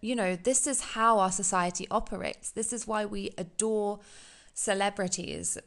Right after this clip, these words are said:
because they're rich. This is why we look at influencers on Instagram and we immediately think they're more worthy than us because they have, like, X amount of thousands of followers. It's fucked up, but it's not our fault.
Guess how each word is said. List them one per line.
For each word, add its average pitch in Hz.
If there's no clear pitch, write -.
because 190
they're 175
rich. 208
This 202
is 196
why 190
we 202
look 220
at 185
influencers 185
on 180
Instagram 185
and 202
we 214
immediately 214
think 190
they're 190
more 190
worthy 220
than 175
us 185
because 190
they 185
have, 185
like, 180
X 185
amount 175
of -
thousands 175
of 170
followers. -
It's 247
fucked 311
up, 339
but 196
it's 190
not 175
our -
fault. -